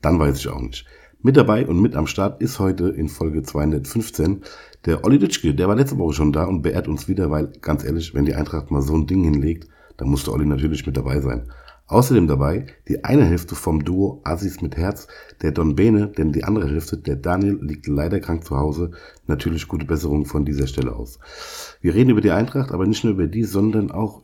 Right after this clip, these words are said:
über, warte mal, wie heißt der? Äh, den V F L Wolfsburg. Bleibt Niko Kovac, geht er, beziehungsweise interessiert es überhaupt irgendwen? Außerdem reden wir über, also, die D F L bekommt jetzt Geld von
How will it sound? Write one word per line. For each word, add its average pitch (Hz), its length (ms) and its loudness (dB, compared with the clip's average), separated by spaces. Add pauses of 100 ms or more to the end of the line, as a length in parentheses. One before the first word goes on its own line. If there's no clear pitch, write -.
über, 95 840 -2
warte 92 140 -4
mal, 95 180 -2
wie 85 380 -6
heißt 98 460 -8
der? 92 160 -6
Äh, 92 280 -4
den 98 140 6
V 123 220 2
F 135 100 -2
L 80 160 0
Wolfsburg. 123 540 0 (280)
Bleibt 76 300 -4
Niko 98 240 0
Kovac, 90 440 -2
geht 90 200 0
er, 98 240 -6 (420)
beziehungsweise 76 580 0
interessiert 73 420 -2
es - 80 -8
überhaupt 69 360 -4
irgendwen? 67 520 -2 (400)
Außerdem 101 380 2
reden 92 260 2
wir 87 80 2
über, 82 180 0 (160)
also, 82 460 -2 (800)
die 73 80 -4
D 92 140 2
F - 180 -4
L 120 100 2
bekommt 127 340 0
jetzt - 260 -6
Geld 107 340 -2
von 101 500 0